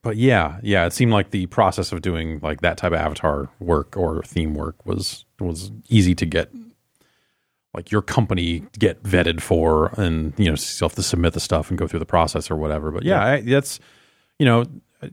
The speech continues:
Speaker 1: Sony doesn't wanna impose standards on parts of it. Like, like, who is Sony to tell you how much you can charge for your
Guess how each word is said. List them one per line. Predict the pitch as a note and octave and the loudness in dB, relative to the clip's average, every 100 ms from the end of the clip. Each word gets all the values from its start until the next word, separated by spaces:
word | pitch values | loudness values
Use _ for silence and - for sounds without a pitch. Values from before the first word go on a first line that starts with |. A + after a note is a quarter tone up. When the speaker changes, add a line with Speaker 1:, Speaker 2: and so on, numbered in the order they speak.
| _ _ _ _ _ | _ _ _ _ _
Speaker 1:
Sony | - B2 C3 C3 | -4 2 4 2
doesn't | A2 A#2 A2+ G#2 | 2 0 0 -2
wanna | G2+ G#2 G#2 | 2 2 2
impose | F#2+ F#2 G#2+ G2+ G2 F#2 - - _ _ _ _ _ _ | -2 -2 0 2 0 -2 -4 -10 _ _ _ _ _ _
standards | - - G#2+ G#2 G2 F#2+ F2+ E2+ - | -12 -2 0 2 2 2 0 -4 -8
on | A#2 G2 F2 E2+ E2+ E2+ - G#2 G2 _ | -2 -2 -2 -4 -6 -8 -12 -20 -20 _
parts | - G#2+ F#2+ | 0 2 2
of | G2+ | -2
it. | |
Like, | G2 F#2 G2 | -2 -2 -2
like, | G#2 F#2+ | -2 -2
who | - C3+ C3 | 2 4 4
is | A2+ | 2
Sony | - D#3+ G2+ F#2 | 2 2 2 -2
to | F#2+ | -6
tell | - F#2+ | -4 -4
you | F#2 F#2+ | -2 -2
how | F#2+ | 0
much | G2 F#2 G2+ | -2 -2 -4
you | F#2 | -4
can | F#2+ | -4
charge | F2+ G2+ G2+ G2 - | 0 2 2 0 -6
for | G2+ G2 | -8 -8
your | F#2+ G2 F#2 | -6 -4 -4